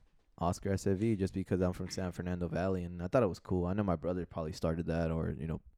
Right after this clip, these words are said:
wherever they picked it up from. I was just like, "That's cool." I, I couldn't, I wasn't that creative when I was young, but other than Big Old Nasty, so. <laughs>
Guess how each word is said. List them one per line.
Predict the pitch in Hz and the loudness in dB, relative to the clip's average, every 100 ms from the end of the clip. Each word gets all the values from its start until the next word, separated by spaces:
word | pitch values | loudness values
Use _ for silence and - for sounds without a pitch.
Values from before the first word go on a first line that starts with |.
| - | -14
wherever | - 101 117 101 | 4 8 10 8
they | 87 | 4
picked | - 90 | 2 0
it | 82 | 2
up | 82 | 0
from. | - 82 | -2 -4
I | 85 | -2
was | 82 | -4
just | 95 | -6
like, | - | 0
"That's | 90 90 | 4 2
cool." | - 92 85 - - - - - _ - - - | 4 0 0 -6 -20 -20 -20 -20 _ -20 -18 2
I, | - - | 4 4
I | - | 6
couldn't, | 120 85 | 6 8
I | |
wasn't | 110 95 | 6 6
that | 87 85 | 4 2
creative | - 87 85 82 | 4 4 4 4
when | 80 | 2
I | |
was | 80 | 0
young, | 76 71 85 | 0 -4 -6
but | - - - - - - - - - - - - - - _ - - - - - - | -8 -10 -14 -20 -20 -20 -20 -20 -20 -20 -20 -20 -20 -20 _ -20 -20 -20 -20 -10 2
other | 98 92 | 4 4
than | 85 | 2
Big | 82 90 85 | 2 2 4
Old | 76 76 | 2 0
Nasty, | 80 82 - - - | -2 -4 -6 -8 -6
so. | - 82 | -4 -4
<laughs> | 87 | -6